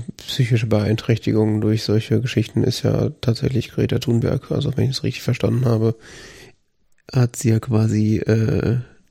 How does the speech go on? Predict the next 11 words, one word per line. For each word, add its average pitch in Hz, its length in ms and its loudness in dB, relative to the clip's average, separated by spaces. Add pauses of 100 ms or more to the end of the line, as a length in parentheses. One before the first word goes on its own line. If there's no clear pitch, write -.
(440)
durch - 440 0 (280)
Kenntnisnahme 110 760 2
von 107 580 0
sämtlichen 113 600 0
Klimaproblemen, 113 840 0 (920)
äh, 110 460 2
ist - 160 -4
sie 104 180 2
ja 110 160 2
eine, 110 480 0 (160)
sagt, 117 400 -2